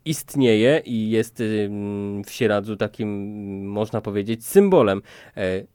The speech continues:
biegi ulicami Sieradza. No właśnie, trochę o historii tego biegu, e, bo o tej historii często zapominamy, a ona jest bardzo ważna. Już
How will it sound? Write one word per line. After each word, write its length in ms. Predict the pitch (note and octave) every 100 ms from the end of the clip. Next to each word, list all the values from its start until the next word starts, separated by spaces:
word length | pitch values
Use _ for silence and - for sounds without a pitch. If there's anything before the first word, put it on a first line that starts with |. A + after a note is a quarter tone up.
| _
biegi 380 | A#2 C3 D#3 D3
ulicami 400 | C3 A#2 B2 A2+
Sieradza. 360 | A2 G2 F#2 F#2
No 100 | A2
właśnie, 360 | A#2 F#2+ G2+
trochę 260 | F2+ B2 C#3
o 120 | B2+
historii 480 | A#2 C3 - A#2+ A2
tego 220 | A2+ G#2
biegu, 340 | G2 B2 C3+ C3+ - C3+ -
e, 200 | G2+ G2
bo 420 | G#2+ A2 A2 - -
o 100 | A#2
tej 160 | C3 A2
historii 400 | A#2 - A2+ G#2+
często 320 | B2 A#2 A#2
zapominamy, 760 | A2 A2 G#2 G2+ G#2 A#2 B2 -
a 420 | G#2+ G#2 G#2+ A2+
ona 260 | - A2 G#2+
jest 220 | A#2+ A#2+
bardzo 300 | C#3 C#3 D#3+
ważna. 480 | E3+ B2+ A2 G2+ G2
Już 440 | A2 A#2 A#2 -